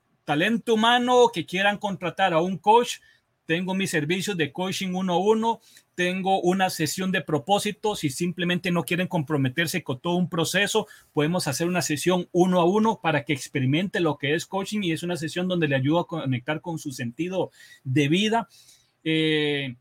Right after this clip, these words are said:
y si no, también están los procesos completos, que ahora también los hacemos virtuales, entonces no solamente sería para Costa Rica, que es donde estoy, sino que también los hacemos para Latinoamérica. Eh,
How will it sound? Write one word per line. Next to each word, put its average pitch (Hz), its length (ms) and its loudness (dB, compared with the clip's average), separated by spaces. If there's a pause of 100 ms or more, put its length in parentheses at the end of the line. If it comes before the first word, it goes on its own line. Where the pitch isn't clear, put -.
(260)
y 214 160 -4
si 226 120 -4
no, 220 140 -2
también 196 380 -4
están 185 260 -4
los 196 160 -6
procesos 156 480 -4
completos, 208 520 -4
que 160 100 -4
ahora 160 360 0
también 156 280 -2
los 175 160 -6
hacemos 151 360 -4
virtuales, 170 580 -2
entonces 143 440 -6
no 143 120 -4
solamente 147 500 -6
sería 143 240 -4
para 139 240 -2
Costa 127 300 -8
Rica, 143 360 -4
que 123 140 -6
es 123 40 -6
donde 156 220 -2
estoy, 196 360 -6 (320)
sino 190 340 -4
que 190 100 -6
también 156 320 -2
los 165 140 -4
hacemos 147 380 -6
para 135 360 0
Latinoamérica. 120 840 -2 (460)
Eh, 139 540 -2